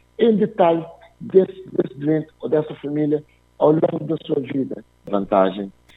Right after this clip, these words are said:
para o sistema de saúde é que realmente esse médico vai seguir esse paciente de uma forma, uma forma holística,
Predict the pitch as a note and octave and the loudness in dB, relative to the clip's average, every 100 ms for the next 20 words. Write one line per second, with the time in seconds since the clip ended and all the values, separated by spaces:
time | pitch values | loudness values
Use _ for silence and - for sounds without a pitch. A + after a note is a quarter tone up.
0 | _ - G#2 F#2+ - G2+ F#2+ G2+ F#2+ G2+ | _ 0 2 2 0 -4 -4 -4 -2 -2
1 | - G#2 G2 F#2 G2+ G2 F#2+ F#2+ - F2+ | -4 -2 -2 -2 -4 -4 -6 -8 -10 -2
2 | G2+ F#2 - F2 F#2 F#2 _ G2 G2 F#2 | 2 2 -2 -2 0 0 _ 0 2 0
3 | - - F2+ - F#2+ - _ _ _ _ | -2 -8 -6 -2 -2 -4 _ _ _ _
4 | _ _ - F2+ - G#2 G2 G2 G2 F#2+ | _ _ -4 -2 4 6 6 6 4 4
5 | F#2+ F#2 - F#2+ - G2+ G2+ - G#2+ A2 | 4 2 0 -4 2 2 2 0 0 0
6 | - - E2+ - D2 | -2 -12 -10 -6 -6